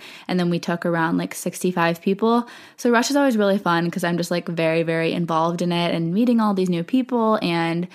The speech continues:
sharing to them this organization that I'm really passionate about. So it was a really fun experience getting to know people and just being busy with something that's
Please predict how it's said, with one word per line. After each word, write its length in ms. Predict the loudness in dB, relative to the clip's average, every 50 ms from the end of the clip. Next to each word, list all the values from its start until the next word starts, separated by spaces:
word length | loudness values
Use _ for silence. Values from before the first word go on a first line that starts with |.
| -18 -20 -20 -20 -18 -10
sharing 420 | -4 0 2 2 2 2 2 0
to 120 | 0 -2 0
them 540 | 2 4 4 4 4 2 2 0 -2 -4 -4
this 200 | -4 -6 -4 -2
organization 580 | -2 -2 -2 -2 -2 0 0 0 -2 -2 -2 -2
that 140 | -2 -2 -2
I'm 100 | -2 -2
really 160 | -2 -2 -2
passionate 400 | 0 0 0 0 0 -2 -2 0
about. 300 | 2 2 2 2 0 -2
So 80 | -2 -2
it 20 |
was 120 | 0 0
a 80 | 2 2
really 200 | 2 2 2 0
fun 220 | 0 0 -2 -2
experience 680 | -2 -4 -6 -6 -4 -4 -2 -2 -2 -2 -2 -4 -4 -4
getting 240 | -2 -2 0 0 0
to 60 | -2
know 180 | 0 0 0 0
people 540 | 0 0 -2 0 0 2 2 2 2 0 -2 -8 -20 -18 -8 -2
and 100 | 0 2
just 420 | 2 2 0 -2 -6 -12 -14 -6 -2
being 320 | 0 0 2 2 2 2
busy 360 | 0 0 0 2 2 2 2
with 160 | 2 0 0 -2
something 420 | -2 -4 -4 -2 -4 -4 -2 -2
that's 440 | -2 -4 -4 -6 -8 -10 -12 -12